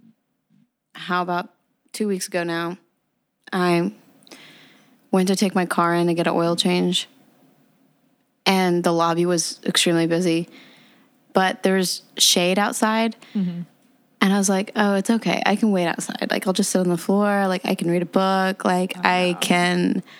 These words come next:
Speaker 1: just vibe out here until they call me up." It's usually not that long at this place that I always go to. Well, I'm just sitting there. I'm wearing, like, athletic shorts and, like, a tank top,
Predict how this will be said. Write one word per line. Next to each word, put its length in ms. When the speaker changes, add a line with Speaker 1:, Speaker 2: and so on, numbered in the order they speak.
Speaker 1:
just 800
vibe 360
out 120
here 180
until 240
they 140
call 340
me 100
up." 240
It's 220
usually 280
not 280
that 200
long 420
at 120
this 200
place 180
that 80
I 140
always 240
go 160
to. 160
Well, 600
I'm 160
just 160
sitting 180
there. 120
I'm 120
wearing, 180
like, 220
athletic 400
shorts 540
and, 80
like, 100
a 40
tank 300
top, 500